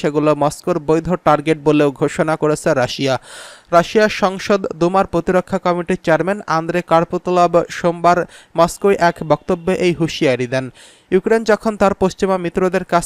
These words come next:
থেকে আমেরিকার তৈরি এফ সিক্সটিন যুদ্ধ বিমান প্রথম চালনা গ্রহণ প্রস্তুতি শুরু করে, তখন এই সতর্কবাণী উচ্চারণ করলেন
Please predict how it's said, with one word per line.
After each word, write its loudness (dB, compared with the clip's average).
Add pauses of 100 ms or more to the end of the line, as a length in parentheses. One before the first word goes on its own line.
থেকে -2 (160)
আমেরিকার -2
তৈরি 2 (180)
এফ -4 (180)
সিক্সটিন 0
যুদ্ধ -2 (140)
বিমান 0 (120)
প্রথম 0 (140)
চালনা 0
গ্রহণ -2 (120)
প্রস্তুতি -4 (100)
শুরু 0
করে, 4 (400)
তখন -2 (120)
এই 0
সতর্কবাণী 0 (100)
উচ্চারণ 0 (100)
করলেন 0